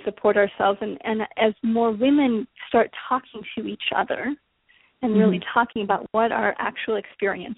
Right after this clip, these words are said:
Speaker 1: is, and then supporting each other and getting more powerful. And this is what's important, is I've seen this happen sometimes is in women's groups. This is part of my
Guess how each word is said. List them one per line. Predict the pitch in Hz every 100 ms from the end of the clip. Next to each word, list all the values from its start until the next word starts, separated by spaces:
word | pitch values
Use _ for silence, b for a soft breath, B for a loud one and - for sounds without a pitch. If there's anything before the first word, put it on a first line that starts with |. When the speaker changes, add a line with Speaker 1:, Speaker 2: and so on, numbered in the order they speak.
| -
Speaker 1:
is, | - 254 262 - _ _ _ B B B B B
and | 226 220
then | 220 214 214 -
supporting | 220 - - - 302 311 285 247
each | 202 240
other | 208 208
and | 220 214
getting | 214 214
more | 208 - -
powerful. | 240 247 - -
And | 220
this | 254 -
is | 330
what's | 330 -
important, | 226 226 _ - - 208
is | 220 -
I've | 233 -
seen | -
this | 294 -
happen | - 294 277 -
sometimes | 214 - 214 214
is | 220 -
in | 277 226
women's | 254 269 233
groups. | - - - - _ B B B B B -
This | 214 226
is | 220 _ _ - -
part | 247
of | 240 226
my | 208 208 202 196